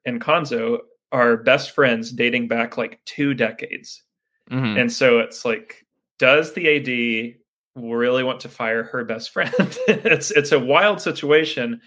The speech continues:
Speaker 1: and what an amazing work by Konzo <laughs> to get in a situation where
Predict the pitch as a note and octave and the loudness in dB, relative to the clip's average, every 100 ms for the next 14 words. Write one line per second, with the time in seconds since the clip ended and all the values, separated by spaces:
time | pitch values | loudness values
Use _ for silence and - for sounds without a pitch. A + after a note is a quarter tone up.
0 | - _ - C3 A#2+ C3 F3+ C3+ A2+ A2+ | -20 _ -2 -2 0 2 4 4 0 -2
1 | A#2+ B2+ A#2+ A2+ A2 - _ _ _ C3+ | -2 -2 -4 -12 -14 -20 _ _ _ -18
2 | B2+ A#2 A#2 - - A#2+ A#2 A2 - A2+ | -2 -2 -2 -10 -6 -2 0 -2 -8 -10
3 | A#2 - C#3 A2 - C3+ B2 B2 - - | -8 0 2 2 -2 0 2 0 -2 -2
4 | C#3+ - C3+ B2+ B2+ A#2+ A#2+ A#2 | -2 2 2 2 -4 -2 0 0